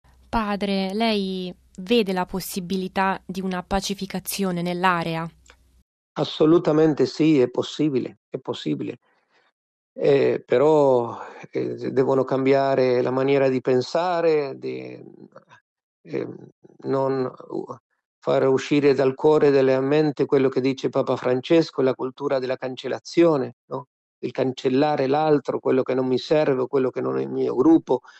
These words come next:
Speaker 2: della mia nazionalità, della mia religione, del mio gruppo politico, qualsiasi cosa. Quindi riconoscere la realtà, il popolo palestinese da, da migliaia di anni che è qua. E che cosa si fa con questo popolo?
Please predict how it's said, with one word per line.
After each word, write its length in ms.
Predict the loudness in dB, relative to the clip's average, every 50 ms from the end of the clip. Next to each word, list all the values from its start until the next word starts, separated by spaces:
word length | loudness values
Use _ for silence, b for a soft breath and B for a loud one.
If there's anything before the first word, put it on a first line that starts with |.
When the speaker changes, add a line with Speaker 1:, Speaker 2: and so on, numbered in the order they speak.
| b b b
Speaker 2:
della 200 | b -4 -2 -2
mia 160 | 0 0 0
nazionalità, 800 | 0 -2 -2 -4 -4 -4 -2 -2 0 -2 -2 -2 0 0 0 0
della 180 | 0 -2 -2 -2
mia 180 | -2 -2 -2
religione, 680 | -2 -2 -2 -4 -4 -4 -2 0 0 2 0 0 0 -2
del 120 | -2 -2
mio 220 | -2 -2 -4 -4
gruppo 280 | -4 -4 -4 -4 -4 -6
politico, 680 | -8 -6 -6 -2 0 -2 -2 -2 -4 -8 -4 -4 -4 -4
qualsiasi 440 | -4 -8 -10 -10 -10 -12 -12 -10
cosa. 340 | -4 -2 0 0 0 0 -4 -8 b b b b b b b b b b
Quindi 260 | -4 -2 0 2 4
riconoscere 640 | 4 2 2 2 2 2 2 2 0 0 -2 0 0
la 100 | 0 2
realtà, 440 | 2 2 2 2 2 0 0 0 0
il 100 | 0 0
popolo 360 | 0 0 0 2 2 2 2 0
palestinese 800 | -2 -2 -2 -2 -2 -2 0 2 4 4 4 4 2 -2 -4 _ _ _ _ _ _ _ _ _ _ _ _
da, 480 | _ -6 -4 -4 -2 -4 -6 -10 -12 -14
da 360 | -16 -18 -18 -18 -20 -20 -18 -14
migliaia 500 | -10 -6 -2 0 2 4 4 4 2 2
di 100 | 2 0
anni 280 | 0 0 2 0 0 0
che 120 | -2 -4
è 60 | -4
qua. 340 | -2 -2 -2 -2 -2 -4 -6 _ _ _ _ _ _ _ _ _ _ _ _ _
E 460 | -10 -10 -10 -10 -10 -16 -20 -20 _
che 140 | _ -12 -4
cosa 240 | 2 2 2 2 2
si 140 | -2 -4 -6
fa 220 | -4 -2 -4 -2
con 120 | -2 -4 -4
questo 320 | -4 -4 -4 -2 -4 -4
popolo? 460 | 0 0 -2 -2 -4 -10 -16 -16 _